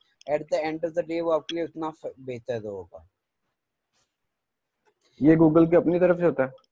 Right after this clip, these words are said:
Speaker 1: ये होता है, ये अपनी website के अंदर जब आप, अ, बना देते हैं ना, तो वो एक सवाल होता है कि मिसाल के तौर पे, अ, अ, आपको पता है, आपके यूजर सवाल पूछ रहे हैं कि चीता कितनी तेज भागता है,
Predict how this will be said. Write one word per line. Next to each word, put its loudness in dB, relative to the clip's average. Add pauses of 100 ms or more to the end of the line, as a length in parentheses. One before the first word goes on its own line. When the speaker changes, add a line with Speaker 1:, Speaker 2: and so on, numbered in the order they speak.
(280)
Speaker 1:
ये -4
होता -2
है, 0
ये 2
अपनी 0
website -2
के -8
अंदर -10
जब -4
आप, -2
अ, -2
बना -4
देते -4
हैं -8
ना, -8 (440)
तो -4
वो -4
एक -6
सवाल 0
होता -4
है -2
कि -2
मिसाल -6
के -8
तौर -6
पे, -6
अ, -4
अ, 0
आपको -2
पता -6
है, 4
आपके -4
यूजर -6
सवाल -4
पूछ -10
रहे -6
हैं -8 (380)
कि -16
चीता -4
कितनी -8
तेज -6
भागता -4
है, -10